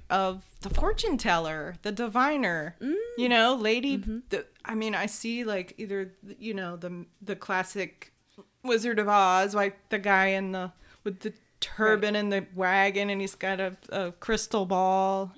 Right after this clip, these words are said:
Speaker 2: Yeah.
Speaker 1: And then we
Speaker 2: Yeah,
Speaker 1: have
Speaker 2: yeah.
Speaker 1: the, um,
Speaker 2: No, I'm thinking the vending machine at the,
Speaker 1: Yeah.
Speaker 2: on the pier.
Speaker 1: Yeah,
Speaker 2: Yeah.
Speaker 1: in big
Speaker 2: <laughs>
Speaker 1: <laughs>
Speaker 2: Yes,
Speaker 1: Oh my
Speaker 2: exactly.
Speaker 1: God.
Speaker 2: <laughs>
Speaker 1: Yes, exactly. What was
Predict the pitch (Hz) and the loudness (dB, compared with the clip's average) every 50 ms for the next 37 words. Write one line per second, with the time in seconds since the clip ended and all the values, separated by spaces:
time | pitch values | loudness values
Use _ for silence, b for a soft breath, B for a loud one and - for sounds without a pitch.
0 | - _ - - 208 220 214 202 196 190 190 180 175 180 180 185 196 190 202 180 | -20 _ -14 -4 0 2 2 4 4 2 2 0 0 0 -2 -2 0 2 2 2
1 | 175 180 185 180 175 175 165 165 165 - - - 170 175 - - - _ - - | 2 2 0 -2 -4 -4 -4 -4 -4 -4 -4 -4 -6 -8 -10 -12 -16 _ -20 -20
2 | _ - _ _ _ _ _ - 208 202 196 196 196 - 226 220 190 202 190 175 | _ -20 _ _ _ _ _ -12 -8 -6 -6 -6 -6 -6 -6 -6 -6 -6 -6 -6
3 | 165 151 180 180 185 180 190 180 170 160 160 - - 175 151 151 151 151 151 - | -6 -6 -6 -6 -6 -6 -6 -8 -8 -8 -10 -10 -10 -10 -8 -10 -10 -12 -14 -12
4 | - 170 156 151 151 156 160 349 403 466 523 466 440 370 190 - 175 165 190 - | -10 -8 -8 -8 -8 -2 2 4 6 6 8 10 10 10 10 8 6 0 -6 -8
5 | - 220 196 180 165 151 147 165 170 B B B B B B B B 381 453 480 | -6 -4 -4 -2 -4 -4 -6 -8 -10 B B B B B B B B 8 10 10
6 | 311 220 208 247 240 208 262 262 269 294 302 294 320 339 - - - - - - | 10 10 8 6 4 6 6 6 6 6 4 4 4 4 4 4 2 2 0 -2
7 | 659 659 - 740 659 - 523 - - - 640 640 640 - - - 605 659 679 659 | -6 -8 -12 -2 2 2 2 2 2 0 -2 -2 -2 -2 0 2 4 4 4 2
8 | 622 - - - - 294 330 302 240 220 233 226 277 302 311 349 370 370 233 - | -4 -8 -12 -10 -2 2 4 4 4 4 2 0 2 6 8 8 8 6 6 2
9 | - - 381 381 349 311 285 240 403 - - 359 359 339 254 220 220 - 226 208 | 2 4 4 6 6 6 6 4 2 2 6 8 8 10 8 8 6 2 -4 -4
10 | 208 233 233 240 240 233 - 185 170 175 185 208 214 214 - 220 | 0 0 0 0 -2 -2 -4 -4 -4 -4 -4 -6 -8 -6 -6 -8